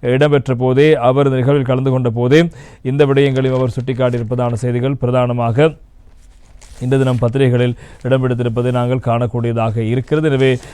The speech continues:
ஜனாதிபதி நிகழ்வில், அஹ், பல விடயங்களை சுட்டிக்காட்டி பேசியிருக்கிறார். எனவே அதன் போதுதான், அஹ், ஜனாதிபதி அவர்கள் இந்த, அஹ், தேசிய ஒற்றுமை தொடர்பான விவரங்களையும் சுட்டிக்காட்டி கருத்துக்களை முன்வைத்திருக்கிறார். பாராளுமன்ற உறுப்பினர்களான, அஹ், ஜெயச்சந்திரமூர்த்தி ரஜீவன்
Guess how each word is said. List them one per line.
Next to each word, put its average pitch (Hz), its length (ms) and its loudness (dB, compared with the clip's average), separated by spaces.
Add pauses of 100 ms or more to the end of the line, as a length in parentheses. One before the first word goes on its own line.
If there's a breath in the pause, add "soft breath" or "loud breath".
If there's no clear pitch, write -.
(120)
ஜனாதிபதி 131 480 0
நிகழ்வில், 135 460 0
அஹ், 120 200 -2
பல 131 160 0
விடயங்களை 127 440 -2
சுட்டிக்காட்டி 117 600 -4 (120)
பேசியிருக்கிறார். 120 600 -2
எனவே 127 220 0
அதன் 120 260 -2
போதுதான், 123 380 0 (320 loud breath)
அஹ், 113 120 -4
ஜனாதிபதி 123 460 0
அவர்கள் 120 380 -2
இந்த, 123 200 0 (520 loud breath)
அஹ், 110 800 -4
தேசிய 143 340 2
ஒற்றுமை 135 300 0
தொடர்பான 127 400 0
விவரங்களையும் 123 480 0
சுட்டிக்காட்டி 120 500 -2
கருத்துக்களை 120 520 -2
முன்வைத்திருக்கிறார். 127 680 0
பாராளுமன்ற 127 480 0
உறுப்பினர்களான, 123 500 0 (500 loud breath)
அஹ், 117 600 2 (200)
ஜெயச்சந்திரமூர்த்தி 131 800 0
ரஜீவன் 147 540 4